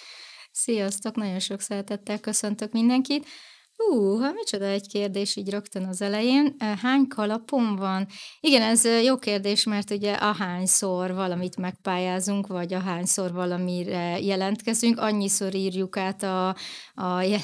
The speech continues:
a nevem alatti titulusokat, de talán ami így meg szokott maradni, az az online kommunikációs szakértő, a cégalapító,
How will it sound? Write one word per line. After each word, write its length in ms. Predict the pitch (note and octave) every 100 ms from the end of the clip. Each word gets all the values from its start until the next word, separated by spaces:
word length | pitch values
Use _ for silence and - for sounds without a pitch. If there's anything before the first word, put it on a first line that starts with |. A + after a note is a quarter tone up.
| -
a 140 | G3
nevem 380 | G3+ G#3 G#3 G#3
alatti 580 | G3 G#3 - A3 G#3 A3 - -
titulusokat, 960 | A#3+ A#3 A3 G#3 A3+ - A#3+ B3+ C4+ C#4
de 120 | A3
talán 360 | A3+ B3 A#3 G#3
ami 160 | G3
így 120 | G3
meg 180 | G3+ G#3
szokott 400 | G#3 F#3 F#3+ F#3
maradni, 360 | G3 F#3+ F#3+ F#3
az 140 | F3+
az 160 | F#3+ F#3
online 380 | F#3 G3 G3+ A3+
kommunikációs 960 | A3+ G#3+ A3 G#3+ A3 A3+ - A3 A#3
szakértő, 800 | - A#3 A#3 A3+ B3 - B3 B3 B3+ - -
a 340 | - F3+ F3 F3+
cégalapító, 1400 | - G#3 G3 F#3+ F#3+ G3+ G3+ A3+ A3 A3 B3 B3 C4+